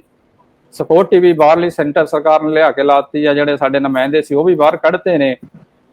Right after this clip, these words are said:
ਤੇ ਇਹ ਚੀਜ਼ਾਂ ਜਿਹੜੀਆਂ ਹੈਗੀਆਂ, ਲੋਕਾਂ ਦੇ ਮਨਾਂ ਵਿੱਚ ਫਿਰ ਰੋਸ ਤੇ ਸ਼ਿਕਵਾ ਜਿਹੜਾ ਹੈਗਾ ਹੋਰ ਵਧਾਉਣ ਦਾ ਤਾਂ ਸਹਾਇਕ ਬਣਦੀਆਂ ਨੇ। ਇਹ ਜ਼ਰੂਰ ਸਰਕਾਰ ਨੂੰ ਧਿਆਨ ਕਰਨਾ ਚਾਹੀਦਾ ਜਿਹੜਾ ਹੈ।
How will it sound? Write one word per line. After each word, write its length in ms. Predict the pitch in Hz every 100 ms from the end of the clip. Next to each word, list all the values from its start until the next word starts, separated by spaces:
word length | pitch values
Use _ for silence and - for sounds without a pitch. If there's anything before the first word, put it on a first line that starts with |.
| -
ਤੇ 60 | 190
ਇਹ 180 | 214
ਚੀਜ਼ਾਂ 320 | 214 190 185 196
ਜਿਹੜੀਆਂ 340 | 190 208 196
ਹੈਗੀਆਂ, 340 | 175 170 190
ਲੋਕਾਂ 320 | 180 175 - 185
ਦੇ 100 | 180
ਮਨਾਂ 280 | 160 170
ਵਿੱਚ 160 | 170 165 165
ਫਿਰ 200 | 170 160
ਰੋਸ 320 | 131 156 - -
ਤੇ 160 | 156 147
ਸ਼ਿਕਵਾ 460 | 151 - 147 143
ਜਿਹੜਾ 240 | 139 139 139
ਹੈਗਾ 260 | 131 143
ਹੋਰ 240 | 127 123 127
ਵਧਾਉਣ 360 | 131 135 113
ਦਾ 120 | 117 131
ਤਾਂ 120 | 127
ਸਹਾਇਕ 300 | 139 113 107
ਬਣਦੀਆਂ 400 | 110 117 127 143
ਨੇ। 220 | 156 165
ਇਹ 40 |
ਜ਼ਰੂਰ 380 | 165 135 139 185
ਸਰਕਾਰ 360 | 175 143 143 135
ਨੂੰ 120 | 135
ਧਿਆਨ 220 | 147 127
ਕਰਨਾ 280 | 104 110 107
ਚਾਹੀਦਾ 340 | 104 113 110 104
ਜਿਹੜਾ 200 | 104
ਹੈ। 40 | -